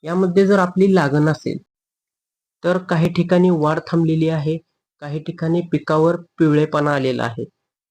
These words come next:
तर काही ठिकाणी बुरशीचा प्रादुर्भाव झालेला आहे. यामध्ये पोंगासड असू द्या किंवा आपण मर रोग असू द्या. जर आपली बेडवरची लागण असेल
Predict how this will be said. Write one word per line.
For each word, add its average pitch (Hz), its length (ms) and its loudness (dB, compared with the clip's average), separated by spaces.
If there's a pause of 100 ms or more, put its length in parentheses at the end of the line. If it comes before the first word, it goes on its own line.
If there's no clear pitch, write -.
(120)
तर 170 100 -12
काही 170 360 -4
ठिकाणी 180 400 2
बुरशीचा 160 500 0
प्रादुर्भाव 147 720 -2 (100)
झालेला 135 340 0
आहे. 120 200 -8 (420)
यामध्ये 175 420 -4
पोंगासड 156 600 0
असू 151 260 -2
द्या 147 160 -2
किंवा 156 460 -2 (420)
आपण 156 280 -6
मर 151 320 2
रोग 143 260 0
असू 127 220 -4
द्या. - 180 -8 (1120)
जर 180 160 2
आपली 196 280 0
बेडवरची 170 640 2
लागण 139 320 0
असेल 131 300 -8